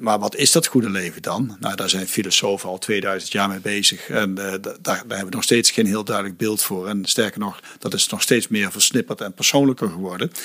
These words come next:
En ik denk heel erg terecht. En we hebben alleen maar,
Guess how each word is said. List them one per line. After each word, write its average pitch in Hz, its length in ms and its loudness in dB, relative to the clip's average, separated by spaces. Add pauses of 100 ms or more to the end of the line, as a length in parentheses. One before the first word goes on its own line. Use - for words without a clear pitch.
(240)
En 117 120 2
ik 104 100 0
denk 104 160 -2
heel 107 200 0
erg 101 160 -4
terecht. - 500 0 (680)
En - 80 -6 (200)
we 113 100 2
hebben 107 180 4
alleen 113 220 4
maar, 110 360 -2